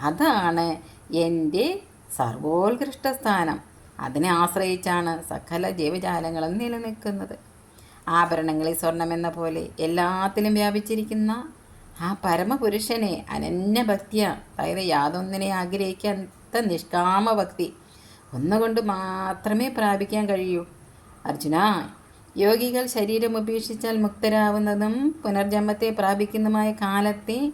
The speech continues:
ഞാൻ നിനക്ക് പറഞ്ഞു തരാം. അഗ്നി, ജ്യോതിസ്, വെളുത്ത പക്ഷം,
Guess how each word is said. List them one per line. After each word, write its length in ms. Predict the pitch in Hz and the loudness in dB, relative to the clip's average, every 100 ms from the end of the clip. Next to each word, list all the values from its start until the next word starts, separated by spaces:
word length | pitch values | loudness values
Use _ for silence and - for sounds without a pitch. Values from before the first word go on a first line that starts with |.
| - - - - - - | -6 -20 -20 -20 -20 -6
ഞാൻ 200 | 160 165 | 2 2
നിനക്ക് 320 | 175 170 170 185 | 2 0 -2 -6
പറഞ്ഞു 360 | 196 180 180 185 | -2 -2 -2 -4
തരാം. 300 | 180 170 165 - - - - - | -6 -6 -10 -14 -20 -20 -20 -2
അഗ്നി, 560 | 165 151 123 143 147 226 - - - - - | 0 0 -2 -2 -2 -2 -6 -12 -20 -20 -8
ജ്യോതിസ്, 680 | 160 170 156 143 139 - 214 349 - - - | 0 2 2 0 -6 -6 -10 -12 -18 -20 -8
വെളുത്ത 400 | 196 226 214 - 208 | 0 0 0 -4 -4
പക്ഷം, 320 | 127 123 - | -6 -8 -12